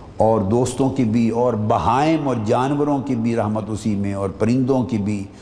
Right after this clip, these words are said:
چرند اور پرند کی بھی، وحشی جانوروں کی بھی، ان میں بچوں کے ساتھ، کل مخلوقات میں رحمت کے جتنے بھی مظاہر دیکھتے ہیں، آقا علیہ السلام نے فرمایا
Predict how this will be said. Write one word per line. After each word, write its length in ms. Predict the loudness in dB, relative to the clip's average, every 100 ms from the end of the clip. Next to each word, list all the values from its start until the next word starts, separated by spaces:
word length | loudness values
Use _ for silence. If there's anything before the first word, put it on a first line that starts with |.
| -20 -4
چرند 360 | 0 2 2 2
اور 120 | 0
پرند 440 | 0 0 0 -2
کی 100 | -4
بھی، 180 | -2 -2
وحشی 360 | 0 0 0 -2
جانوروں 480 | 0 0 0 0
کی 160 | -2 -4
بھی، 180 | -4 -4
ان 140 | -2
میں 120 | -2
بچوں 400 | 0 -2 0 -2
کے 120 | 0 0
ساتھ، 320 | 0 0 -2 -10 -16 -18 -6 -4 0
کل 320 | 2 4 2
مخلوقات 960 | 0 -2 -2 -2 -2 0 2 0 -2 -8
میں 280 | -6 -6 -2
رحمت 540 | -2 -2 -4 -4 -4
کے 80 | -4
جتنے 400 | -2 -2 -2 0
بھی 140 | 0
مظاہر 440 | 0 0 0 0 0
دیکھتے 460 | -2 -2 -2 -2
ہیں، 160 | -2 -4 -8 -16 -8 -8 -8 -2
آقا 280 | 0 2 0
علیہ 100 | 0
السلام 340 | 0 0 0
نے 80 | -2
فرمایا 540 | -2 0 0 2 0